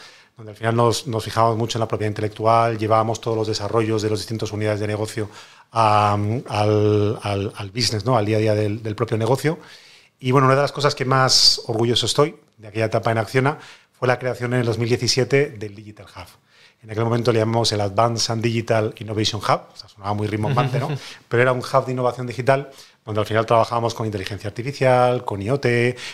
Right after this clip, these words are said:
Speaker 1: con realidad virtual, realidad aumentada, realidad capturada, robótica. O sea, estuvimos probando los primeros vehículos autónomos de construcción en obra. Y bueno, pues fue una etapa súper bonita.
Speaker 2: Y ya viste claro que tu camino seguía por ahí.
Speaker 1: Ahí lo tenía clarísimo y deci-, y decidí ir, pues,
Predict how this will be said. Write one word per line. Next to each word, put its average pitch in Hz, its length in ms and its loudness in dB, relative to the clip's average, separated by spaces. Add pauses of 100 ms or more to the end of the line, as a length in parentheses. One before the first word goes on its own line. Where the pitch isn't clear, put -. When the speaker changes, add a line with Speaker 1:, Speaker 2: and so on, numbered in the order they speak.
(100)
Speaker 1:
con 101 180 -6
realidad 101 220 -2
virtual, 120 640 4
realidad 101 280 -4
aumentada, 120 680 4 (220)
realidad 101 200 -8
capturada, 120 720 2
robótica. 123 760 0 (240)
O - 40 -20
sea, 104 120 -12
estuvimos 113 280 -4
probando 113 240 2
los 110 100 0
primeros 107 320 -2
vehículos 110 400 -2
autónomos 107 460 0
de 104 60 -4
construcción 107 460 -6
en 104 100 0
obra. 127 300 2 (360)
Y 127 60 -18
bueno, 113 140 -2
pues 110 140 -4
fue 117 80 -2
una 113 80 2
etapa 120 260 2
súper 107 420 -2
bonita. 98 320 -6 (340)
Speaker 2:
Y 151 80 -4
ya 143 100 4
viste 139 220 0
claro 127 240 0
que 120 80 0
tu 117 120 -6
camino 117 280 -2
seguía 107 240 -4
por 101 120 -6
ahí. 104 100 -8
Speaker 1:
Ahí 131 140 0
lo 131 120 0
tenía 131 240 0
clarísimo 151 600 2
y 131 120 2
deci-, 110 440 -6
y 113 80 -4
decidí 120 600 4
ir, 135 360 2
pues, - 360 -6